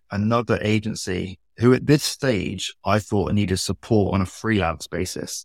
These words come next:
Having had a few conversations with them, they offered me a job and I thought, "Yeah, you know what? I'm gonna take it." And unfortunately, three months down the line, they also started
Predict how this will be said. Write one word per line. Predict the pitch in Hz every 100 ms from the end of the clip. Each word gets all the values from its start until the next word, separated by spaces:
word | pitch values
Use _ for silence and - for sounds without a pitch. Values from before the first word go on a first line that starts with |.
| _
Having | - 123 120
had | 117 127
a | 117
few | 131
conversations | - 120 107 113 110 104
with | 98 -
them, | 85 87 92
they | 90 107
offered | 113 - 127
me | 104 98
a |
job | 92 104 95 - _
and | 107 104
I |
thought, | - 113 101
"Yeah, | 113 -
you | 110 120
know | 131
what? | 123 127 _ _ _ _ _ -
I'm | 110
gonna | 107 107
take | 98 95 -
it." | - - _ _
And | 110 110 113 110 - - _
unfortunately, | 107 104 170 151 143 101 92 98 139 _ 123
three | - 131
months | 123 117 -
down | 120 107
the | 98
line, | 110 95 82 107 -
they | 113
also | 127 143 107 92 90 _ _
started | - - 87 92